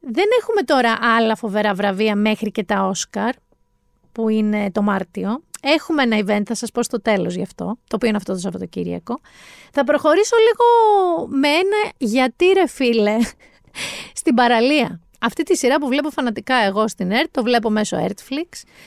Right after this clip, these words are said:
Είχε λοιπόν ένα επεισόδιο, όσοι τη βλέπετε ξέρετε ακριβώς τι εννοώ, που μας ήρθε κάπως από το πουθενά. Δηλαδή ήμουνα Δευτέρα βράδυ, Θανάση, στο σπίτι και ήμουνα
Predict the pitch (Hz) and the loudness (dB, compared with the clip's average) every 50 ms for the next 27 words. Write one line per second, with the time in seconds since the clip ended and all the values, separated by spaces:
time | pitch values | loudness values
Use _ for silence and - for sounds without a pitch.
0 | - _ _ - 453 453 466 427 370 330 381 359 370 349 339 254 269 - - 254 | -20 _ _ 2 2 4 4 4 4 4 2 2 2 2 2 0 0 0 2 2
1 | 233 233 220 214 262 294 311 - 311 330 302 - - 339 254 285 285 277 247 277 | 4 4 4 2 2 2 2 2 2 0 0 0 -2 -2 0 2 2 2 2 0
2 | 240 277 262 - - 302 285 285 - 285 - - 277 233 269 262 262 220 - - | -2 -2 -2 0 0 2 2 2 0 -2 0 0 0 2 4 4 2 2 0 -2
3 | 202 196 190 185 185 185 196 247 311 _ _ - 370 359 381 370 294 - 440 427 | -2 -2 0 0 0 0 0 -2 -2 _ _ -4 -2 2 2 2 4 4 2 2
4 | - - - 466 - 453 - 494 - - 453 - - 349 - - 320 262 262 285 | 2 -2 0 0 0 0 0 0 0 -2 -2 0 -2 -4 -2 0 0 0 2 2
5 | 285 262 196 175 170 - _ _ _ _ - - - - - - - 247 269 285 | 2 2 2 0 -4 -8 _ _ _ _ -18 -18 -18 -18 -14 -4 -2 0 2 2
6 | 285 254 339 370 392 381 381 403 359 247 277 226 - - - 359 349 339 330 285 | 2 2 2 2 2 2 0 0 0 0 -2 -4 -4 -2 0 2 4 4 2 2
7 | 240 277 269 262 269 262 233 208 220 - - 247 226 240 233 240 - - 240 - | 2 2 4 4 4 4 2 0 -4 -2 -2 -2 0 0 0 -2 -2 -4 -6 -8
8 | - - - 214 202 170 - - 226 302 - _ _ _ _ _ _ _ - - | -6 -4 -4 -4 -4 -4 -4 -6 -6 -6 -8 _ _ _ _ _ _ _ -2 0
9 | 339 370 403 440 427 381 359 330 285 254 | 0 2 2 2 2 2 2 2 0 0